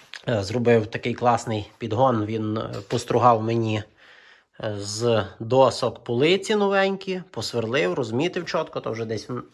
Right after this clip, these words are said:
е, мабуть, в наступному відео вони проскочать. Полиці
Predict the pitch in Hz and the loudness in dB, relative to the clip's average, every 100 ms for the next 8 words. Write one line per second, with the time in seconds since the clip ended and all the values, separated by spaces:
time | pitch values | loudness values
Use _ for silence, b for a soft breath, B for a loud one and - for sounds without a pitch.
0 | _ - 113 - 127 120 107 120 117 120 | _ -16 -16 -14 -8 -6 -6 -8 -8 -8
1 | 120 117 113 120 107 104 107 - 113 - | -4 -4 -4 -4 -6 -8 -8 -8 -10 -2
2 | 196 - 175 B B B B - 139 139 | -2 -2 -10 B B B B -6 -2 0
3 | 131 127 | 0 -4